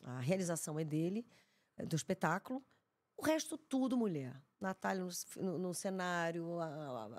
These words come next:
a, é, é, luz, as camareiras, todo mundo mulher.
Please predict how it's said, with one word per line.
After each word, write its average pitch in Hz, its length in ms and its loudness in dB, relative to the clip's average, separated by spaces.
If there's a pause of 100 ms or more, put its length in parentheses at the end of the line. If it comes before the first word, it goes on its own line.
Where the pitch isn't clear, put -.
(140)
a, 78 60 -4
é, 147 380 -4 (840)
é, 180 240 -8 (300)
luz, 214 640 4 (240)
as 226 160 2
camareiras, 190 920 2 (420)
todo 233 380 4
mundo 226 200 2
mulher. 208 300 2